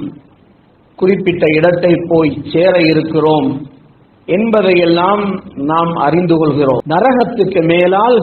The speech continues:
கடந்து செல்ல வேண்டிய ஒரு பாலத்துக்கு பெயர் பொழுது, அல்லாஹு தாலா அந்த எலும்புடன் தான் மனித உடலை கொண்டு வந்து சேர்ப்பான். நமக்கு உயிர் கொடுக்கப்பட்ட அற்புதத்தை பார்த்தவர்கள், மரணங்களை பார்க்கிற நாம், இன்ஷா அல்லாஹ், ஒரு நாளைக்கு இதையும் பார்க்க போகிறோம். இந்த பூமி,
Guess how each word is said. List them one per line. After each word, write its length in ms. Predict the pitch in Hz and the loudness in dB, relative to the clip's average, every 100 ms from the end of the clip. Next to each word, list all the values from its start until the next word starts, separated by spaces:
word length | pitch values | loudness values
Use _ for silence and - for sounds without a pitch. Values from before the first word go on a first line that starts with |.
| 147 | -2
கடந்து 540 | 170 175 262 269 240 | -4 0 4 4 2
செல்ல 360 | 214 202 190 180 | 2 2 2 2
வேண்டிய 400 | 170 170 160 175 | 2 2 2 2
ஒரு 180 | 160 151 139 | 2 2 0
பாலத்துக்கு 680 | - 175 233 226 - 190 160 | 0 0 4 2 2 0 -2
பெயர் 360 | - 139 131 151 | 0 -2 0 -2
பொழுது, 320 | 185 196 262 311 311 - - - | 2 2 2 0 -2 -10 -20 -6
அல்லாஹு 300 | 165 208 175 | 0 2 0
தாலா 340 | 175 175 220 277 262 - - - | 2 0 2 0 0 -6 -14 -6
அந்த 260 | 180 226 208 | -2 0 2
எலும்புடன் 600 | 180 208 269 240 220 196 175 | 2 2 2 2 2 0 2
தான் 300 | 196 254 285 285 | 0 0 0 -4
மனித 280 | 180 208 214 190 180 | -2 0 2 2 4
உடலை 460 | 190 208 285 285 311 | 4 2 2 2 2
கொண்டு 320 | 285 220 214 214 | 0 0 2 2
வந்து 280 | 214 220 233 | 2 0 0
சேர்ப்பான். 540 | - 180 - 151 110 | 0 0 0 -2 -2
நமக்கு 300 | - 233 - 254 | -2 -2 0 2
உயிர் 280 | 277 320 294 | 4 4 4
கொடுக்கப்பட்ட 520 | 269 262 247 247 247 | 2 2 0 0 0
அற்புதத்தை 580 | 220 208 247 240 240 226 - | 0 0 0 0 2 0 2
பார்த்தவர்கள், 720 | 208 226 226 202 185 185 233 240 226 - - | 0 2 2 2 2 2 2 0 -4 -14 -6
மரணங்களை 600 | 180 269 302 302 269 247 247 | -2 0 2 2 2 2 2
பார்க்கிற 480 | 226 226 233 208 | 0 0 2 2
நாம், 360 | 180 190 247 269 269 - - - - - | 2 2 2 0 -2 -8 -14 -20 -20 -2
இன்ஷா 340 | 208 208 202 | 0 2 2
அல்லாஹ், 300 | 208 190 214 | 2 2 2
ஒரு 160 | 196 190 | 2 0
நாளைக்கு 440 | 196 208 214 214 214 | 0 2 2 2 2
இதையும் 420 | 185 208 220 226 | 2 2 2 2
பார்க்க 320 | 220 196 202 | 0 0 0
போகிறோம். 420 | 185 190 185 190 | 0 2 2 2
இந்த 200 | 185 175 | 2 2
பூமி, 200 | 170 170 | 2 0